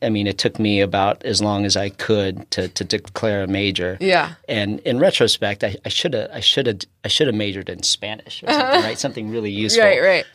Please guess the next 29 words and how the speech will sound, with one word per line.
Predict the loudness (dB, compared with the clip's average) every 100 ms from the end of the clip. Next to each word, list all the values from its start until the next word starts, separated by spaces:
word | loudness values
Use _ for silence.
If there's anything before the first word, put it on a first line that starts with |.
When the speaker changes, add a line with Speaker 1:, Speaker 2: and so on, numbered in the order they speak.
| _
Speaker 1:
But | -6 -4 -4 -6 -4
I, | -4 -4
I | -4
chose | 0 2 2 -2
economics | -4 -4 -6 -6 -8 -8
because | -10 -8 -6
my | -6
roommate | -6 -6 -4 -6
was | -6 -6
an | -6
econ | -8 -8 -8
major, | -8 -4
and | -2
he | 0
said | 0
Speaker 2:
Okay. | -4
Speaker 1:
he'd | -4
help | -8 -8
me | -12
with | -14 -8 -8
it. | -4
Speaker 2:
Nice. | 2 2 4 4 4 4
Speaker 1:
<laughs> | 2 2 -4 -2 -2 0
Helped | 2 2
me | 0
through | -2 -4
school, | 0 2 2
so | 4 4 4 2 -2 _ -4
I, | -4 -4